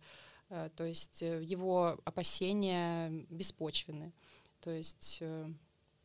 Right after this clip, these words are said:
И, ну, конечно же, если мы, э, имеем дело с какими-то более серьезными проблемами, тогда, м, дальше, э, это все раскручивается, и тогда можно пригла-,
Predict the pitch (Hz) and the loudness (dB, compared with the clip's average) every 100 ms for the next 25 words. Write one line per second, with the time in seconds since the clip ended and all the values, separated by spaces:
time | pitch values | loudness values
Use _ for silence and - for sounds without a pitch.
0 | - 196 208 208 202 185 220 208 240 - | -6 0 2 4 2 2 2 2 6 6
1 | 247 202 190 185 - 190 196 185 180 - | 6 2 2 0 0 0 2 2 0 -6
2 | - - - 175 180 180 185 185 185 180 | -18 -14 0 4 6 6 4 2 2 2
3 | 175 185 180 - 180 185 175 180 175 - | 4 4 4 2 0 2 2 2 2 2
4 | 202 269 302 196 175 170 160 160 156 156 | 2 4 4 2 2 -2 -2 -2 -2 -4
5 | 160 170 165 180 220 196 170 160 160 170 | -4 -6 -4 -2 -2 -2 -4 -6 -8 -6
6 | 170 165 160 170 165 165 - - - 170 | -4 -4 -4 -4 -6 -8 -14 -16 -4 0
7 | 165 160 160 - 170 170 - 233 311 302 | 2 0 2 2 2 0 -2 0 0 2
8 | 269 240 - 196 185 175 175 170 165 170 | 2 4 4 2 0 -2 0 0 2 0
9 | 160 165 170 | -2 -4 -4